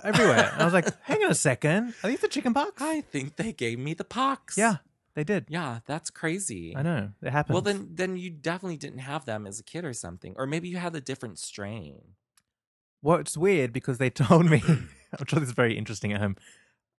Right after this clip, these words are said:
Speaker 1: When I was a kid, I remember doing it as a kid 'cause it was, like, a, a mass vac-, vaccination. Like, they do it certain times of year for the kids.
Speaker 2: Uh-huh.
Speaker 1: You all turn up at once at school.
Speaker 2: Right.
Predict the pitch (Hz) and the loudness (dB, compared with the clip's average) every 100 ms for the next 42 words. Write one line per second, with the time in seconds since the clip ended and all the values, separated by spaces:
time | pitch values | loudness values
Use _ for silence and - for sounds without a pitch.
0 | _ _ _ - 165 190 180 - 233 170 | _ _ _ 0 6 6 4 2 2 4
1 | 147 151 143 151 156 123 156 160 120 - | 4 4 4 2 2 2 2 2 0 -2
2 | _ _ - 151 123 - 165 113 98 - | _ _ 4 6 4 0 2 2 0 -6
3 | 117 127 123 113 113 104 95 - 107 95 | -8 -4 -2 0 2 2 -2 -4 -4 -4
4 | 98 107 107 - 107 - - 110 107 - | -4 0 0 0 -6 -6 -8 -6 -6 -2
5 | 110 98 - 123 127 - _ _ 110 110 | -2 -2 -2 -6 -6 -14 _ _ -2 0
6 | 113 107 113 104 104 95 95 101 104 101 | 0 0 -2 0 0 -2 -2 -2 -2 -8
7 | - 110 110 139 117 92 110 101 113 101 | -2 0 0 -4 -6 -4 -2 -2 0 -2
8 | - 104 110 - - - 110 127 - _ | -2 -2 -4 -6 -12 -4 -2 -2 -4 _
9 | 107 95 110 | -8 -8 -8